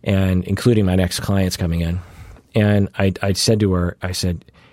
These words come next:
"Hey, you know, uh, I just wanna tell you up front that I'm kind of in a chaotic situation right here. Um, but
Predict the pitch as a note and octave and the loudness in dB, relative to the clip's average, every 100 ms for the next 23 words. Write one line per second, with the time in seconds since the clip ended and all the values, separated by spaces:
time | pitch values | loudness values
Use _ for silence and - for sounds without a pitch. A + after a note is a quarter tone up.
0 | _ - D#3 E3 A#2 - G#2 G2+ G2+ - | _ -4 0 2 0 0 0 2 0 -2
1 | _ - G#2 - - G#2+ A#2+ A2 A#2+ A#2 | _ -8 -8 -6 -6 -2 0 0 2 0
2 | F2+ - A#2 F#2+ - G2+ F#2 - - G2 | 0 -2 -2 -2 -2 -2 -2 -6 -10 -8
3 | G#2+ A#2 A2+ G2+ F2+ G2+ F#2+ G2 F#2 - | -6 -2 0 -2 -4 -6 -4 -4 -6 -10
4 | - G2 B2 B2+ A#2+ G#2 A2 G#2+ G#2 _ | -6 -2 -2 -2 -2 0 0 0 -2 _
5 | - - - - _ - - G2 F2+ F2 | -20 -20 -20 -20 _ -20 -8 -4 -2 -2
6 | F2 _ - G#2 F#2+ F#2+ | -4 _ -4 0 0 -2